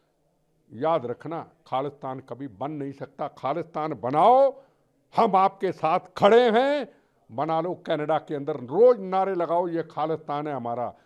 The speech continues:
बनाना है, खालिस्तान बनाओ, ये बना लो, लाहौर के अंदर खालिस्तान बना लो।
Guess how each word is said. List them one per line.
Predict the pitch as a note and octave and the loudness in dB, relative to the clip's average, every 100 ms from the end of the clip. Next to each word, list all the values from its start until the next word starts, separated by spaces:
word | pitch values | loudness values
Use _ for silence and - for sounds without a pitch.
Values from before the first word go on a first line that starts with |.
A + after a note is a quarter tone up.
| _ _ G#2 | _ _ -6
बनाना | C#3+ F3 G3+ A#3+ | 0 2 4 4
है, | A3 A#3+ | 4 2
खालिस्तान | - G3 A3+ - G#3 G#3 | 2 2 2 -2 -4 -2
बनाओ, | G3 G#3+ C#4 C4+ - _ _ _ _ _ _ _ - | 0 2 2 0 -6 _ _ _ _ _ _ _ -12
ये | C3 | -10
बना | A#2+ C#3 C#3 | -6 -4 -4
लो, | D3+ D#3 _ _ _ _ _ | -4 -8 _ _ _ _ _
लाहौर | A#2+ C#3+ C3+ D3+ D#3+ D3+ | -8 -4 0 0 0 -2
के | D3 | -6
अंदर | B2 B2+ | -6 -8
खालिस्तान | - B2 A#2+ - B2+ | -6 -6 -6 -8 -12
बना | A#2 A#2+ A#2 | -10 -6 -6
लो। | D#3+ | -6